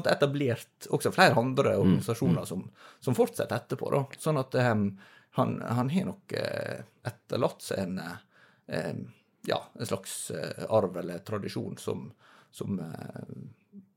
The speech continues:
Speaker 1: setter preg på, på mange fortsatt.
Speaker 2: Ja, for er dette egentlig et, eh,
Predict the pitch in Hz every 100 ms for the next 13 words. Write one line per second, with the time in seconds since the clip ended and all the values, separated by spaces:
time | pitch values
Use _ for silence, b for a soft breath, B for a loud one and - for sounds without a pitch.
0 | - 123 110 104 151 107 - - - -
1 | - _ - 98 101 95 107 - - _
2 | _ _ _ _ _ _ _ B B B
3 | 107 107 110 104 107 95 98 104 95 78
4 | - - 76 73 71